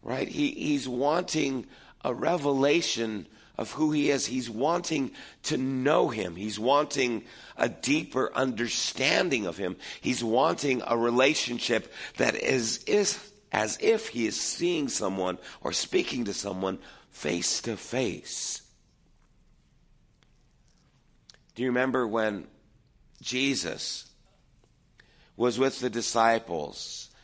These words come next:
and Philip said to him, "We would see the Father"?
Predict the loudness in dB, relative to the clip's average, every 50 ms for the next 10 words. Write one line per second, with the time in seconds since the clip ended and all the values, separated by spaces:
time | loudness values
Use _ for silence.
0 | -20 -12 -8 -8 -8 -8 -8 -10 -6 -2 2 2 4 4 2 2 0 -6 -4 0
1 | 2 2 2 2 0 -2 -4 -2 -2 -2 -2 -2 -2 -4 -8 -12 -16 _ _ _
2 | _ _ _ _ _ _ _ _ _ _ _ _ _ _ _ _ _ _ _ -4
3 | -2 0 0 2 0 -2 -2 -2 -2 -2 -2 -2 -2 -4 -4 -4 -4 -4 -4 -6
4 | -8 -10 -10 -12 -14 -12 -8 -6 -4 -4 -6 -6 -8 -12 -16